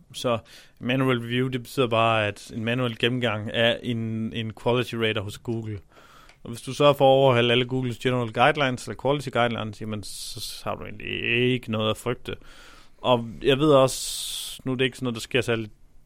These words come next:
Altså, jeg har endnu faktisk ikke engang prøvet det endnu. Øh, gennem, jeg har prøvet at være med til den side, der røg helt ud af Google, men det var ikke en manual review. Det var en algoritme-ting. Øhm, ja, så det er egentlig en forskel. Manual review, der, der sidder en på den anden side og,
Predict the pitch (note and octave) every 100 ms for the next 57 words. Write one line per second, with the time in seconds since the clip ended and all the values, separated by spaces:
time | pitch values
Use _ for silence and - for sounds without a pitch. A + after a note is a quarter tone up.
0 | - A2+ A#2+ C3 C#3 C3 A#2 A#2 - C3
1 | B2 A2 - - B2 B2 G#2 G#2 G2+ -
2 | A2+ A2 G#2+ G#2+ G#2+ G#2+ G#2 G#2 G#2+ G#2+
3 | G#2 A#2 G#2+ A#2 A2 G#2 G2+ G2+ A2+ -
4 | - A2 D3+ D3 C#3+ C3+ A#2 B2 - A2+
5 | G2+ - B2+ - G2+ - D#3+ A#2 A#2+ A2+
6 | A#2+ B2 G#2 G2+ B2+ C3+ B2 C3+ B2 G#2+
7 | A2+ C3 A2 A2 G#2 A2 C3 - - -
8 | - - - B2 G#2+ - A2+ C3+ - -
9 | G#2 G#2 - - - A1 - G1+ G1+ A2+
10 | - - _ - - - - _ _ -
11 | A2+ A#2+ D#3+ E3+ C#3 A#2 D#3 D#3+ - A#2+
12 | C3+ D3+ C#3+ B2 B2+ C#3+ C#3+ C3 B2 D3
13 | C3+ A#2+ A#2 A#2+ C#3 C#3 B2 B2 A2+